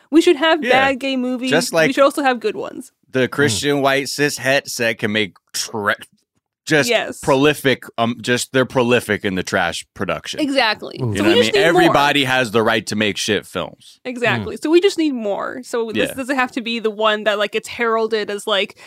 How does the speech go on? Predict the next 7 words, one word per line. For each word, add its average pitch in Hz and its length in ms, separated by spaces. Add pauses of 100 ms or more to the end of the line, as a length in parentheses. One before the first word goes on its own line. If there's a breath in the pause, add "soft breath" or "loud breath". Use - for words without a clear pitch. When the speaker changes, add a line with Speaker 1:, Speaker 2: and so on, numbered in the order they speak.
(140 loud breath)
Speaker 1:
this 285 140
groundbreaking 269 880
thing, 220 460
you 220 100
know? 208 280
So 208 500
Speaker 2:
Mm-hmm. 85 240